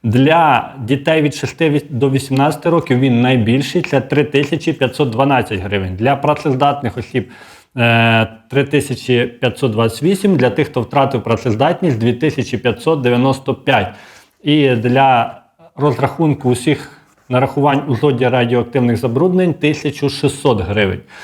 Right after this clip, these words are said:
І от в мене тут дисонанс. Чому для працездатних три п'ятсот, а для непрацездатних дві п'ятсот? Невже їм менше треба? Ну, тим людям навпаки ще більше інколи треба, тому що там аптеки, реабілітації, все інше.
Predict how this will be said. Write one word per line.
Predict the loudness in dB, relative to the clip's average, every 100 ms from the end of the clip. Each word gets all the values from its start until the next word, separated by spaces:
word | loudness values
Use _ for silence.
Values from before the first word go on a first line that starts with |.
| -20 _
І | 0 4
от | 2 2
в |
мене | 2 2 0
тут | -2 -2
дисонанс. | -2 0 0 2 0 -4
Чому | -2 0 2
для | 0
працездатних | 0 -2 -2 -2 0 0 0 -4
три | -2 -2
п'ятсот, | -2 -4 0 -2 -2 -4
а | -4
для | -2 -2
непрацездатних | 0 0 0 -4 -4 -2 -2 0 -4 -2
дві | 0 0
п'ятсот? | -2 -4 -4 -2
Невже | -2 0 0
їм | 2 2
менше | 0 -2 -6
треба? | -2 -2 -2 -6 -12 -20 -20 -20 -10 -2
Ну, | 0 -2 -10 _ _ _
тим | 0 2 2
людям | 2 2
навпаки | 2 0 -4 0 0
ще | 0 -2
більше | 0 2 2 0 0
інколи | 0 2 -2
треба, | 0 -2 -2
тому | -6 -8
що | -6
там | -4 -4
аптеки, | -4 0 0 0 0
реабілітації, | 2 0 -2 0 2 2 0 -4
все | -2 0
інше. | 2 2 0